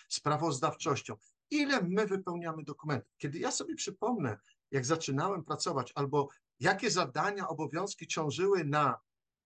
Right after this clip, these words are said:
moich mistrzach i zestawię z tym wszystkim, co mamy dzisiaj,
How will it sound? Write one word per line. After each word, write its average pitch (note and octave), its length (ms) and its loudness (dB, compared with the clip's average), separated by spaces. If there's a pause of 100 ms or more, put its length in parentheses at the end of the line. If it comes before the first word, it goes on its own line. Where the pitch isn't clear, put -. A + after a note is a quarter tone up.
(160)
moich F#3 460 4
mistrzach F#3+ 800 -4 (1300)
i F3+ 100 -2
zestawię B3 640 2
z - 140 -4
tym A#3+ 160 -2
wszystkim, - 640 -4 (440)
co G3+ 200 2
mamy G3+ 320 -2
dzisiaj, D3+ 480 -4